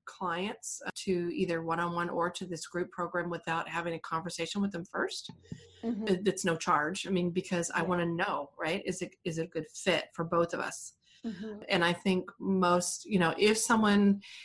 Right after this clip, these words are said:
Speaker 1: is not in the coaching business and you're approaching them for that, they,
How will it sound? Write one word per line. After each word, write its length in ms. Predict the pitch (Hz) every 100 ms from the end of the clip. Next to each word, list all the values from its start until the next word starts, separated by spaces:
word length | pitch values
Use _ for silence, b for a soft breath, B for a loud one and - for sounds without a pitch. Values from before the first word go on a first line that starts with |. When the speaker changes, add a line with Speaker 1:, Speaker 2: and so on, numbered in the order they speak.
| B -
Speaker 1:
is 360 | 190 170 175 180
not 300 | 175 202 233
in 60 |
the 80 | 226
coaching 340 | 220 233 247 240
business 380 | 247 254 -
and 100 | 220
you're 140 | 196 180
approaching 400 | 180 180 175 196
them 120 | 185
for 120 | 190
that, 320 | 180 180 214
they, 260 | 196 175 175